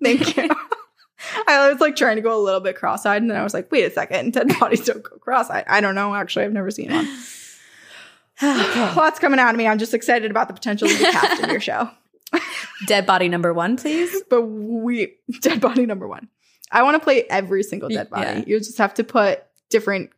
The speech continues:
Speaker 1: clothing and costume, and, like, a whole F X team will have
Speaker 2: Yeah.
Speaker 1: to work to make
Speaker 2: Yeah,
Speaker 1: the different
Speaker 2: that will
Speaker 1: people
Speaker 2: be fun.
Speaker 1: as dead bodies on your
Speaker 2: I'm gonna
Speaker 1: show.
Speaker 2: have a lot of dead bodies then.
Speaker 1: Okay.
Speaker 2: Okay. Okay.
Speaker 1: Perfect.
Speaker 2: Great.
Speaker 1: Trying to be a good hostess, I was walking around checking in with guests.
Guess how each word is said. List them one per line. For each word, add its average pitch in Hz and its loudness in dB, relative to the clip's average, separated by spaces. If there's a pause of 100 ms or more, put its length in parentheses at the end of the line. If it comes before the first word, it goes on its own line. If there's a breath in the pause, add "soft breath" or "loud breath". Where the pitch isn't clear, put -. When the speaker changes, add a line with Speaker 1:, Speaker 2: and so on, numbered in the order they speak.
(100)
Speaker 1:
clothing 190 0
and 190 -4
costume, 208 0
and, - -8
like, 214 -2
a 208 2
whole 226 2
F 214 0
X - -2
team 208 0
will 202 0
have 190 4
Speaker 2:
Yeah. - -2
Speaker 1:
to 190 -4
work 170 -4
to 226 -2
make 226 -2
Speaker 2:
Yeah, 190 0
Speaker 1:
the - -2
different 208 -8
Speaker 2:
that 196 2
will 185 2
Speaker 1:
people 185 0
Speaker 2:
be 180 -12
fun. 202 -6 (120)
Speaker 1:
as 226 4
dead 214 2
bodies 170 -2
on 85 -14
your - -6
Speaker 2:
I'm 185 0
gonna 196 0
Speaker 1:
show. 202 2
Speaker 2:
have 180 2
a 180 2
lot 160 2
of 160 -2
dead 160 -2
bodies 165 -2
then. 185 -4
Speaker 1:
Okay. 247 0
Speaker 2:
Okay. - -8 (160)
Okay. 262 0 (520 loud breath)
Speaker 1:
Perfect. - -8
Speaker 2:
Great. - 0 (260)
Speaker 1:
Trying 330 2
to - -2
be 277 2
a 254 2
good 233 0
hostess, 214 -4
I 185 0
was 196 -4
walking 185 -2
around 320 2
checking 233 -2
in 196 0
with 196 -6
guests. - -10